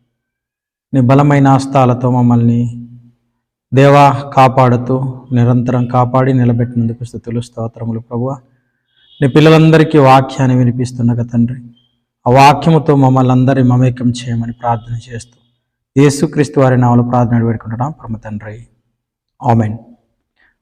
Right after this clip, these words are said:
ప్రభునందు ప్రియమైన దేవుని పిల్లారా, ఈరోజు ఒక చక్కటి అంశాన్ని మనం పాలిపంపులు పొందుకోబోతున్నాం. అంశం పేరు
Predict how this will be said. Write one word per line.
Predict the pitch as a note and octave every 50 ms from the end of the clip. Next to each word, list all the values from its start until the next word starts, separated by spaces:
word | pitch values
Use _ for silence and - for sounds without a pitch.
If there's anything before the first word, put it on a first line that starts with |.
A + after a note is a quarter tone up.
| _ - -
ప్రభునందు | C#3 D3 E3 F3 E3 D3 C#3 C3+ D#3+
ప్రియమైన | D#3 C#3+ C#3+ C#3 C3 C3 C3 B2+ B2 B2 A#2+
దేవుని | A#2 A#2 A#2 A#2 A#2
పిల్లారా, | A#2+ A#2+ A#2 A2+ A2+ A#2 A#2 C#3 F3 G#3+ _ _ _ _ _ _ _ _ _ _ _ _ _ _ _ - D3
ఈరోజు | D3+ D#3+ F3 F3 D3+ D#3
ఒక | - -
చక్కటి | B2+ - C#3 - - B2+ C3+
అంశాన్ని | B2+ A#2+ A#2+ A#2+ A#2+ - B2+ B2 A#2 A#2 A2+ A2+ A2+ A2+ A#2 - - - - - _ _ _ _ _ _ _ _ _ _ _ _ -
మనం | B2 A#2+ B2 A#2
పాలిపంపులు | A#2+ A#2+ A#2 A#2+ A2+ A#2 A2+ A2+ A#2 A#2
పొందుకోబోతున్నాం. | A2+ A#2+ B2 A#2 G#2+ A#2 - A#2+ G#2+ A2 A2+ A2+ - A2+ A#2 C3 F#3+ A3+ - _ _ _ _ _ _ _ _ - -
అంశం | B2+ C3+ C#3+ C3 - E3+ D3+
పేరు | C3 C#3+ B2 A#2+ A#2+ C3+ B2+ A2+ A#2 - - -